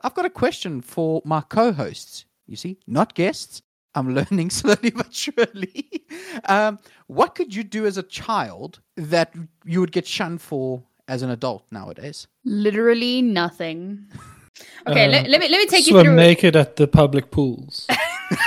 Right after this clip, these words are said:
Speaker 2: right, you went in deep, bro. <laughs>
Speaker 1: We, Sam and I were talking about this prior to the podcast. Like,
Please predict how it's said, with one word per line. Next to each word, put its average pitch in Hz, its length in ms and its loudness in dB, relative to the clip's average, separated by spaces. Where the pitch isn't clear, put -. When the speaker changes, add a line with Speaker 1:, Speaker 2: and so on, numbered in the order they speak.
Speaker 2:
right, 247 260 6
you 302 160 2
went 277 160 6
in 226 220 2
deep, 208 280 -2
bro. 190 320 -2
<laughs> - 60 -8
Speaker 1:
We, 214 160 -8
Sam 233 320 -2
and 285 80 -4
I 226 60 2
were 196 120 0
talking 190 340 0
about 170 260 -4
this 175 160 -8
prior 165 300 0
to - 120 -8
the 151 140 -4
podcast. 165 600 -6
Like, 151 120 -6